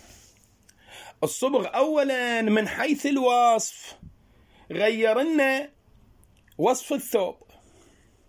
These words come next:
ومن حيث العين الصبغ انطى للثوب مثلًا قوة، متانة،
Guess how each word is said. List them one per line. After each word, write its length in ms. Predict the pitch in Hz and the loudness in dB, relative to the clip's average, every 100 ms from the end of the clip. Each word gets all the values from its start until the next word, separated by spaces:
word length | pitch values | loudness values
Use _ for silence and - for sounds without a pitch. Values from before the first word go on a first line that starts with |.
| _ _ _ _ _ _ _ _ _ _ - - - - | _ _ _ _ _ _ _ _ _ _ -20 -20 -20 -6
ومن 360 | 147 147 151 139 | -2 0 0 0
حيث 460 | - 185 247 - | -2 -2 -4 -2
العين 720 | 240 214 160 220 220 220 220 214 - _ _ _ _ _ - | -2 -2 -2 -2 0 0 2 0 -6 _ _ _ _ _ -4
الصبغ 520 | 143 - 196 220 180 - | -4 -4 -4 -2 -4 -2
انطى 340 | 208 233 165 | -2 0 0
للثوب 500 | 143 135 - 185 208 | 0 -2 -2 2 2
مثلًا 460 | 202 214 226 214 220 | 2 0 -2 -2 -2
قوة، 440 | - 190 190 139 | 2 4 4 4
متانة، 720 | 123 127 - 156 156 131 98 | 0 -2 -2 -2 0 -4 -10